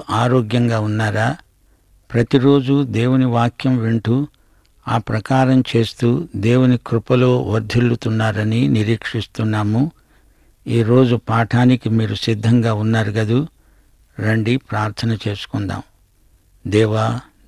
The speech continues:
నీకు మా హృదయపూర్వకమైన కృతజ్ఞతాస్తుతులు. నీవు కుటుంబాలకు దేవుడవు,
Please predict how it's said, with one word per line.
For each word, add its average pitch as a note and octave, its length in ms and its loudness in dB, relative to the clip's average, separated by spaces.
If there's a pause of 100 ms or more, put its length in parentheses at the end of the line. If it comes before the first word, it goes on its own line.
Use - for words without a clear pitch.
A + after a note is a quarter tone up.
నీకు A#2 260 -2
మా A2 180 0
హృదయపూర్వకమైన A#2+ 1120 -2
కృతజ్ఞతాస్తుతులు. A#2 1400 -4 (760)
నీవు A#2+ 480 2
కుటుంబాలకు C3 800 2
దేవుడవు, A2+ 560 0